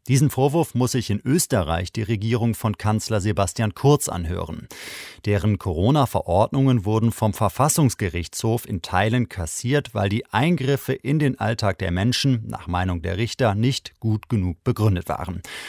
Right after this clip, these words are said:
Folge: Kurz und Co. mussten das Pandemiegesetz überarbeiten, und über diese Novelle diskutiert heute das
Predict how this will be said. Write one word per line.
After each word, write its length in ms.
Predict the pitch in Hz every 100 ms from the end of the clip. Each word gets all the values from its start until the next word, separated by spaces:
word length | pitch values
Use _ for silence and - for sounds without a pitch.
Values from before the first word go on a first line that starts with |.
| -
Folge: 400 | - 156 165 156
Kurz 340 | - 151 156
und 140 | 127 104
Co. 220 | - 120
mussten 340 | 110 107 -
das 160 | 107 90
Pandemiegesetz 840 | - 90 90 98 104 107 87 - -
überarbeiten, 880 | 98 107 - 110 123 131 123 - 123
und 160 | 110
über 280 | - 139 135
diese 260 | 110 120 117
Novelle 380 | 98 95 107 113
diskutiert 600 | 107 - 98 110 - -
heute 360 | 107 107 104
das 200 | 104 95